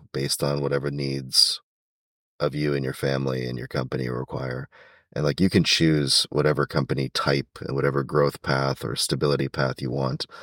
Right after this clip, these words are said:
But it, I think it all just comes back to, um, like, not growing for the sake of growing, but, like, growing for the sake of, like, sustainable, calm profit. And that's, that's really nice.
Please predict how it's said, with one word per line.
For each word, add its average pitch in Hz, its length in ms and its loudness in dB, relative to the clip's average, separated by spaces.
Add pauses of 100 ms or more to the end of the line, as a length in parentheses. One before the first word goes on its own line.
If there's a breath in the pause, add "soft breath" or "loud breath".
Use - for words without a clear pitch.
(380 loud breath)
But 64 340 2
it, 80 160 4
I 90 60 4
think 87 160 6
it 82 80 6
all 76 80 4
just 73 180 -2
comes 69 220 0
back 65 280 0
to, 67 340 0 (720 loud breath)
um, - 440 -4 (300)
like, - 100 -12 (140)
not 80 280 2
growing 78 280 2
for 73 100 -2
the 69 100 -2
sake - 240 0
of - 80 -10
growing, 101 400 6
but, 71 240 0
like, 65 180 0 (160)
growing 76 280 2
for - 120 -6
the 69 100 -4
sake 65 260 0
of, 64 300 -8 (200)
like, - 240 -14 (760)
sustainable, 67 800 0 (1080)
calm 65 380 -2
profit. - 640 -6
And 67 160 -4
that's, - 320 -2
that's 71 240 -2
really 64 140 -6
nice. 65 340 -8